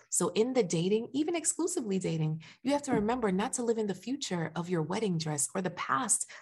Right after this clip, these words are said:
of your ex, but in the present of who is this person to me? And not just,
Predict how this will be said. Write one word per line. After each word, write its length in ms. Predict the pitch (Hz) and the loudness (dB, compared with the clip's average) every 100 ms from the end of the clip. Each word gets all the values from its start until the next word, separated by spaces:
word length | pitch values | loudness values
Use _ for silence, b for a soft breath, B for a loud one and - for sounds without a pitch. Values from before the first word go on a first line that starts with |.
| B | B
of 160 | - 185 | 0 2
your 160 | 170 - | 0 0
ex, 360 | 214 - - - B | -2 -2 -2 -2 B
but 120 | - | 0
in 80 | 208 | 2
the 60 | 196 | 2
present 540 | - - 277 165 147 - B B - | -2 -2 2 2 -2 -6 B B -4
of 140 | 180 | -4
who 240 | - 285 | -2 -2
is 80 | 285 | 2
this 160 | 226 208 | 2 2
person 380 | - 208 202 180 | 0 -2 0 0
to 100 | 165 | 2
me? 300 | 170 151 - | 2 0 0
And 160 | 156 | 2
not 220 | 165 254 247 | 2 2 2
just, 400 | 220 190 - | 2 2 0